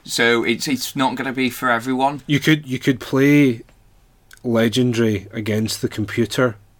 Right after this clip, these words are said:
Speaker 2: if, if they made a digital version of it, and
Speaker 1: Mm-hmm.
Speaker 2: I believe have the exact same experience.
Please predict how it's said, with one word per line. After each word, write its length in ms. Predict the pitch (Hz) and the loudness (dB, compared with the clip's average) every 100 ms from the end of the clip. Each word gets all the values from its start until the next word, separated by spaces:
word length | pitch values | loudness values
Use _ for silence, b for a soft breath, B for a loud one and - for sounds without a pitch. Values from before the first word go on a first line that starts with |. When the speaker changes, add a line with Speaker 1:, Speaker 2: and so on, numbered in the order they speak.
| _ _ _ _ _ _ - | _ _ _ _ _ _ -6
Speaker 2:
if, 300 | 120 - - | -6 -6 -6
if 220 | 120 - | -6 -4
they 100 | 117 | -2
made 220 | 110 107 | 0 0
a 60 | 104 | -2
digital 440 | 95 101 104 135 | -4 -4 -2 0
version 460 | 113 113 110 - 120 | 2 0 0 -2 -2
of 160 | 110 101 | -2 -4
it, 140 | 107 | -6
and 120 | 107 | -4
Speaker 1:
Mm-hmm. 140 | 113 101 | -4 0
Speaker 2:
I 160 | 120 117 | 0 0
believe 400 | 104 107 101 101 | -2 -2 -4 -4
have 400 | 107 98 92 - - | -4 -4 -10 -20 -12
the 160 | 127 | -6
exact 460 | 110 95 110 98 - | -6 -4 -6 -6 -8
same 400 | - 107 101 101 - | -6 -4 -4 -6 -10
experience. 800 | 131 - - 113 107 107 101 - | -12 -12 -8 -4 -4 -4 -6 -12